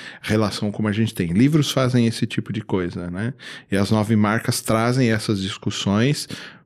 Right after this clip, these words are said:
porque elas são marcas que fazem diferença na igreja realmente. Mas, é,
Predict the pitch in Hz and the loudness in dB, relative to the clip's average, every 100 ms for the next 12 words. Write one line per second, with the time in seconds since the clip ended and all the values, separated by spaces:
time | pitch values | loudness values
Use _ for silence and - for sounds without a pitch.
0 | _ 110 - 113 117 117 - 143 139 120 | _ -4 0 2 2 4 4 6 6 4
1 | 123 139 - 120 - 117 113 120 139 139 | 0 -2 -2 -2 0 0 2 2 2 4
2 | 123 131 135 117 123 - 120 123 110 107 | 2 2 2 2 2 0 0 2 4 4
3 | 107 110 120 139 135 104 95 - 85 - | 4 4 2 2 4 4 2 -2 -8 -10
4 | - - 98 101 101 - - - 98 95 | -20 -6 0 2 2 0 -4 -8 -4 -2
5 | 92 90 90 | -4 -6 -10